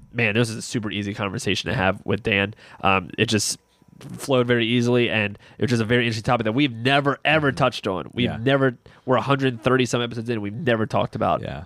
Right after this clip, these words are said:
Speaker 1: rapture
Speaker 2: Well,
Speaker 1: and end times.
Speaker 2: listening to these people's stories on his podcast and hi-, listening to Dan specifically, and so many other people, it m-, makes me very thankful that we grew up in the Christian community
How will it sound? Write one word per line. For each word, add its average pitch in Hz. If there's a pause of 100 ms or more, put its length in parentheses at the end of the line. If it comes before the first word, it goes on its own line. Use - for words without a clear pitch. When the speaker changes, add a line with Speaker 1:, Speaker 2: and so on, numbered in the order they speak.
(120)
Speaker 1:
rapture 107
Speaker 2:
Well, 147
Speaker 1:
and -
end 104
times. 71
Speaker 2:
listening 185
to 135
these 123
people's 131
stories 120 (120)
on 107
his 110
podcast 117
and 110
hi-, 113
listening 117
to 95
Dan 98
specifically, 117 (140)
and 170
so 175
many 117
other 127
people, 95 (340)
it 123 (140)
m-, 127 (160)
makes 139
me 143
very 120
thankful 113
that 95
we 117
grew 117
up 117
in 110
the 98
Christian 110
community 95